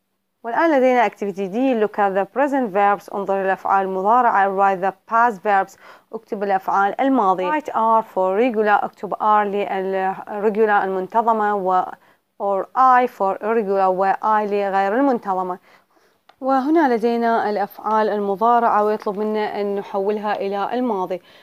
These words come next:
Is الماضي إلها هو was، was، وهذه هي، آه، أفعال غير منتظمة، فنكتب I irregular، I.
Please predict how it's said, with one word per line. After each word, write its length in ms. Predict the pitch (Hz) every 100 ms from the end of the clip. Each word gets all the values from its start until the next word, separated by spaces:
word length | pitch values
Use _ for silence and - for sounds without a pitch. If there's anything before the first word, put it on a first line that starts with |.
| _ -
Is 380 | 277 277 233 226
الماضي 520 | 220 220 220 - 208
إلها 180 | 208 208
هو 460 | 196 190 202 196 180 180 220 233 214 214
was، 40 | - _ _ _ _ _ _ -
was، 320 | 202 202 196
وهذه 480 | 202 196 214 202 202
هي، 260 | 208 202
آه، 400 | 202 196 - 185 -
أفعال 460 | 196 - 190 202 196
غير 220 | 226 254
منتظمة، 460 | 233 208 220 214 202
فنكتب 520 | 202 190 - 190 165
I 440 | - 226 220 214 208 214
irregular، 680 | 208 208 175 190 190 202 214 _ _ _ _ _
I. 300 | 185 190 220